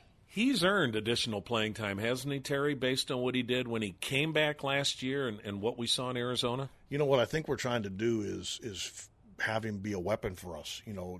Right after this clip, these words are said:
Speaker 2: as opposed to just giving somebody a day off and letting him play, try to find ways for him to get in there and help us win. And he swung the bat really well in spring training.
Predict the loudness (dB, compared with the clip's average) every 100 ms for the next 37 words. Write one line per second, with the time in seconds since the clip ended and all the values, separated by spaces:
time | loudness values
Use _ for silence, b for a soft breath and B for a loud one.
0 | -8 -8 -6 -2 -2 -2 -8 -10 -6 -6
1 | -6 -6 -6 -4 -4 -4 -4 -2 -4 -6
2 | -10 B B B B -6 -4 -4 -6 -8
3 | -4 -4 -4 -8 B B -2 -2 0 -2
4 | -2 -2 -2 -2 -6 -6 -6 -6 -6 -4
5 | -4 -4 -4 -4 -6 -8 -6 -6 -10 -14
6 | _ -8 -6 -6 -6 -10 B B B -8
7 | -4 -2 4 4 4 2 2 0 0 8
8 | 8 8 4 2 -2 -6 -6 -4 -6 -6